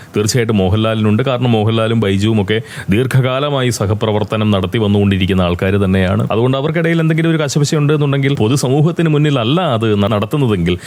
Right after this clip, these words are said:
അവരെ അവരുടെ പാട്ടിന് വിടുക എന്നുള്ളതാണ് മര്യാദ എന്ന് പറയുന്നത്. പിന്നെ,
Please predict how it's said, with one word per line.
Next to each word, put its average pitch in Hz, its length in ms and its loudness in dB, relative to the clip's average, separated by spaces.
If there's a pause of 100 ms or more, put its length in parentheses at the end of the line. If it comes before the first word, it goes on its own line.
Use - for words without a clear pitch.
(200)
അവരെ 104 220 0
അവരുടെ 113 220 -2
പാട്ടിന് 127 400 0
വിടുക 123 220 0
എന്നുള്ളതാണ് 98 360 2
മര്യാദ 80 480 0
എന്ന് 69 160 -2
പറയുന്നത്. 65 520 -6
പിന്നെ, 110 240 0